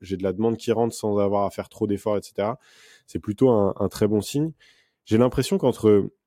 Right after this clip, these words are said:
ce pourquoi vous vous êtes vu la première fois que vous avez cab-, collaboré et ce que vous proposez aujourd'hui, au fond, t'étais déjà très au clair sur ce que tu voulais vendre,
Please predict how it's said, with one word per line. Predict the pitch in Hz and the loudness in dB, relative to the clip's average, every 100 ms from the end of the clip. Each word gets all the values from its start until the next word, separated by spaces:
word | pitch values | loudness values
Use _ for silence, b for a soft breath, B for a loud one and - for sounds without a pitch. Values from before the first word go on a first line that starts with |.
| _ - | _ -8
ce | - | -4
pourquoi | 135 123 143 | -2 2 4
vous | 120 | 4
vous | 107 104 | 2 2
êtes | 104 | 2
vu | 120 | 2
la | 104 | 2
première | - 107 | 2 -2
fois | - 117 | -2 -2
que | |
vous | 101 | 2
avez | 98 | 2
cab-, | 92 104 - | 2 -2 -2
collaboré | - 104 101 107 | 0 0 2 2
et | 107 | 0
ce | |
que | - | -2
vous | 92 | -8
proposez | 87 107 104 107 | -6 -6 -2 0
aujourd'hui, | 107 98 98 110 110 _ _ _ _ _ _ _ - | 0 0 0 -2 -6 _ _ _ _ _ _ _ -4
au | 104 | -2
fond, | - 165 | 2 0
t'étais | 110 104 | 2 2
déjà | 98 104 117 | 2 2 2
très | - 104 | 2 2
au | 101 | 2
clair | - 139 - | 0 -2 -2
sur | 101 | -12
ce | - | -14
que | - 90 | -6 -6
tu | - - | -6 -12
voulais | 90 85 92 101 95 | -10 -6 0 2 4
vendre, | 98 147 165 | 2 0 -2